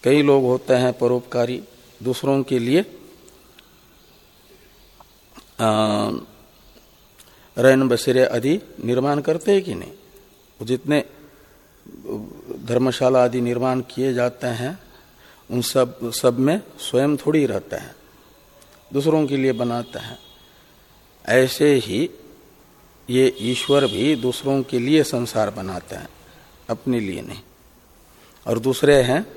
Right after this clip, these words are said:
व्यवहार दशा में जीव, इसलिए आत्मानर्थ नहीं, आत्मानर्थ कर्तृत्व नामक दोष ईश्वर में नहीं आएगा।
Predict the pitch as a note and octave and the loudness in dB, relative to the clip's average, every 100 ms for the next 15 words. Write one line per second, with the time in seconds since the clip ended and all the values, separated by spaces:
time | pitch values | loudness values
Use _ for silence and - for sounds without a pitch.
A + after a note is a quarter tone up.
0 | - - A2+ A#2+ B2 C3 A#2 A2+ - A2 | -20 -10 -2 2 4 4 2 -4 -4 -4
1 | B2 C3+ - G2+ - - - _ _ _ | -2 -4 -6 -8 -8 -14 -20 _ _ _
2 | _ _ _ _ _ - _ - - - | _ _ _ _ _ -20 _ -20 -20 -20
3 | _ _ - B2 - C#3 C#3+ - A#2 - | _ _ -6 -4 4 6 6 4 0 0
4 | C#3+ C#3 C#3 C#3 C3+ D3+ D3 G#2+ - - | 2 4 6 2 2 0 2 0 -6 -20
5 | - - - A#2 B2 B2 C3 C3 C3 B2+ | -20 -20 -2 0 0 0 0 0 -2 -4
6 | B2 A#2+ - C3 - B2 A#2+ B2 C#3 A#2 | -2 -2 -2 -4 -2 0 2 0 0 -2
7 | B2 C#3 A#2 A2 - A#2+ D3+ D3 G2 - | -2 -2 -4 -6 -4 -2 -2 -2 -4 -8
8 | E2 C#2 | -10 -14